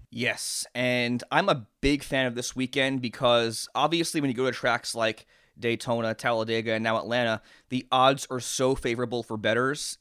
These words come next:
Case in point, Chase Elliott, the favorite at plus eleven hundred. And why I like Atlanta specifically is because, yes, it has super speedway properties. That's how the racing goes. There's a lot of drafting and whatnot.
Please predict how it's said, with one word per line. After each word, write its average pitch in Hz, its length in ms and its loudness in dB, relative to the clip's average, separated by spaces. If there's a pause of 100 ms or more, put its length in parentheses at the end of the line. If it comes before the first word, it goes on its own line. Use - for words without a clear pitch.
(200)
Case 135 260 -2
in 123 100 0
point, 123 300 2
Chase 123 200 -4
Elliott, 120 300 0
the - 60 -14
favorite 113 320 -2
at - 180 2
plus 113 240 0
eleven 110 260 0
hundred. 123 440 -2 (540)
And 147 320 4 (260)
why 143 400 4 (100)
I 147 140 6
like 160 340 2
Atlanta 127 400 0
specifically 110 880 -6 (400)
is 135 160 0
because, 131 680 2 (480)
yes, 139 500 4
it - 80 -4
has 139 260 4
super 123 200 -8
speedway 127 320 -2
properties. 135 680 0
That's - 360 -2
how 135 180 4
the 123 120 0
racing 120 360 -2
goes. 127 320 0
There's 107 140 -8
a 107 40 -4
lot 95 120 0
of 92 80 -4
drafting 127 500 0
and 123 80 0
whatnot. 123 420 0